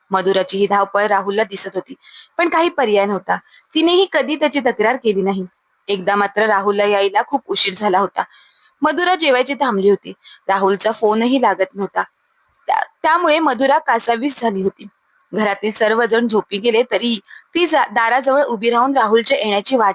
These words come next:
पाहत होती. एकदाचा राहुल घरी आला, पण तोही नशेत. लग्नानंतर पहिल्यांदाच राहुलचा असा अवतार तिच्या समोर होता, त्यामुळे तिला काही सुचत नव्हतं.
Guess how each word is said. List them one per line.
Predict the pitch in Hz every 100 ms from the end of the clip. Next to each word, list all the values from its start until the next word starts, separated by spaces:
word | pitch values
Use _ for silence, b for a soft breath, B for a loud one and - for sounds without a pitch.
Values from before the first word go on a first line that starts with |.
| -
पाहत | 196 196
होती. | 190 185 180 B B B B -
एकदाचा | 320 262 339 370 349
राहुल | 277 285 269
घरी | 240 226
आला, | 202 180 - -
पण | 190
तोही | 190 185 202 226
नशेत. | 196 - 170 _ _ B B -
लग्नानंतर | 185 185 190 190 196
पहिल्यांदाच | 208 190 196 196 214 190 233 220
राहुलचा | 196 202 196 -
असा | - 190 208
अवतार | 190 185 233 220
तिच्या | 196 208
समोर | 208 190 208
होता, | 190 190 - B B B
त्यामुळे | 330 330 370
तिला | 302 302 349
काही | 311 311
सुचत | - 220 202 -
नव्हतं. | 196 -